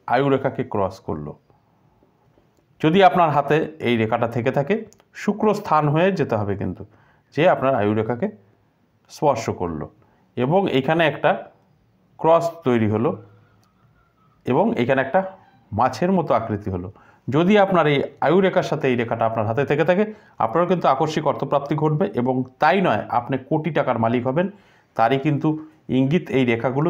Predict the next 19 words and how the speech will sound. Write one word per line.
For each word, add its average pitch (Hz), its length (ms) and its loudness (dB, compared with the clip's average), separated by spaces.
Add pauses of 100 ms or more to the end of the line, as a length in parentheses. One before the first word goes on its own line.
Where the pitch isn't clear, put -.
(100)
দিয়ে 107 180 0
থাকে। - 160 -14 (480)
আর 131 140 2
এই 160 100 4
রেখাগুলো 208 380 2
আপনার 156 200 2 (640)
দেখুন 139 340 0
হাতে 127 280 -2
আছে 123 240 -4
কি - 120 -12
না। - 60 -16 (600)
তাহলে 160 260 4
কটা, 156 280 4
আমি 202 120 4 (400)
কটা 131 220 0
রেখা 156 200 0
নিয়ে 170 180 2
কথা 165 200 0
বললাম? 180 180 2